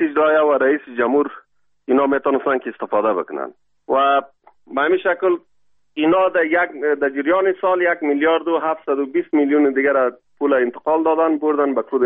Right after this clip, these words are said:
نود و یک. ای، ای خودش، اه، در مغایرت با قانون و با اصول نامهٔ بودجه بوده که هیچ وقت، اه، اه، چنین کاری در تاریخ پارلمان بیخی تکرار نشده بود.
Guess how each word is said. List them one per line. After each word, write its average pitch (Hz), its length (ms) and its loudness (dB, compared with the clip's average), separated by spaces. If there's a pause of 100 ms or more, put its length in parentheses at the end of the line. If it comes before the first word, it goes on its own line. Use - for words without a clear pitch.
نود 101 180 0
و 104 40 0
یک. 107 220 0 (360)
ای، 147 60 -4
ای 165 260 2 (100)
خودش، 185 340 0
اه، 151 340 4 (160)
در 131 120 0 (100)
مغایرت 123 440 0
با 131 80 0
قانون 139 400 0
و 139 60 0
با 123 180 0
اصول 117 280 -6
نامهٔ 123 280 2
بودجه 117 380 -2
بوده 151 260 0 (120)
که 151 120 -4 (460)
هیچ 143 180 -4
وقت، 143 380 -2
اه، 127 80 0 (1000)
اه، 110 200 0 (140)
چنین 127 240 2
کاری 139 420 0
در 117 160 0
تاریخ 120 220 -2 (100)
پارلمان 113 440 0
بیخی 104 260 -4
تکرار 107 300 -2
نشده 80 420 -4
بود. 62 140 -18